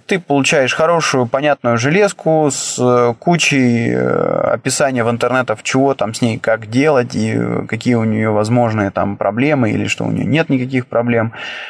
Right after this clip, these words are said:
А, и как бы получаешь эту железку за меньшие деньги.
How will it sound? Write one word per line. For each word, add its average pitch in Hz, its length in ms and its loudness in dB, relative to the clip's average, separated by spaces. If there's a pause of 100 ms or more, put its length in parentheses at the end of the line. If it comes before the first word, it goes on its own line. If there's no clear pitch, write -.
(260)
А, 120 180 4
и 233 300 0 (400)
как 143 140 0
бы 127 100 0
получаешь 165 760 0
эту 143 500 0
железку 123 580 0
за 107 260 2
меньшие 120 440 0
деньги. 98 460 -2